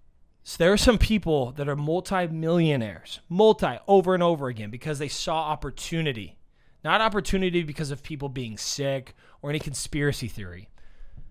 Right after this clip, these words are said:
There is people who are like, "Shit, I'm gonna pivot my company and start making masks.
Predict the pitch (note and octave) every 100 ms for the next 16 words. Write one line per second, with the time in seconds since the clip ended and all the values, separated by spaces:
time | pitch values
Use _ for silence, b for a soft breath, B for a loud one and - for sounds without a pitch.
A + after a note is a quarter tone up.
0 | - - - - - - - - - E3
1 | A3+ - G#3 F#3+ E3+ C#3+ - F3 F#3+ -
2 | B2 G3 E3 - - F#3 F#3+ F#3+ D3+ D3
3 | - C#3 D3 G3 F3 B2+ D3+ C#3 C#3 B2+
4 | A2 B2 - - -